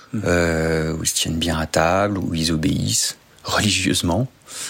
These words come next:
Speaker 2: Euh, voilà, où ils parlent pas, où ils ont pas d'avis, euh.
Speaker 1: Là où toi, euh, le petit garçon sensible, tu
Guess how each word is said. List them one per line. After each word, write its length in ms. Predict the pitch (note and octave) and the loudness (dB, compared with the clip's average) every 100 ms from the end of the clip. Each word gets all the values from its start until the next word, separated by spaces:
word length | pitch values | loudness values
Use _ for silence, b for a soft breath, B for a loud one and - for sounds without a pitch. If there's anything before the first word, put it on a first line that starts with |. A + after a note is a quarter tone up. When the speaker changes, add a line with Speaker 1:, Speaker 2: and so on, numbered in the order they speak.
| B B B - | B B B 0
Speaker 2:
Euh, 1600 | E2 E2 D#2+ D#2 D2+ D2+ D2+ D2+ D2+ D#2 D#2 D#2 F#2 F#2+ F#2+ - - - - - G#2+ - - - A#2 G#2+ | 2 4 2 2 2 0 0 -2 -2 -2 0 -2 -2 -2 -2 0 0 0 0 0 0 -2 -4 0 2 4
voilà, 320 | - D#3 E3+ | 4 4 4
où 60 | G2 | 2
ils 80 | D#2+ | 2
parlent 200 | E2 - | 0 2
pas, 340 | F#2 G2 A2 | 2 4 2
où 300 | F2+ F2+ - - | 0 -2 -2 -2
ils 120 | - | -2
ont 40 | |
pas 140 | - F#2+ | 0 2
d'avis, 560 | E2 E2 F2+ G#2 A#2 | 2 2 0 2 2
euh. 200 | G#2 E2+ A2 - B B B B B B B - - _ - | 2 0 -4 -8 B B B B B B B -20 -20 _ 0
Speaker 1:
Là 180 | A#2 A#2+ | 2 4
où 140 | A2 | 2
toi, 680 | A2 - B2+ B2 C3 C#3+ - - | 0 0 2 2 2 0 -2 0
euh, 80 | G#2 | 2
le 260 | G2+ G2+ F#2+ | 2 2 0
petit 380 | - G#2 - | -2 -2 0
garçon 380 | A#2+ G#2 - G#2 | -2 0 0 0
sensible, 440 | - F#2+ - B2+ - - | 0 -2 0 -2 -4 -6
tu 420 | - G2+ F#2+ | 0 2 2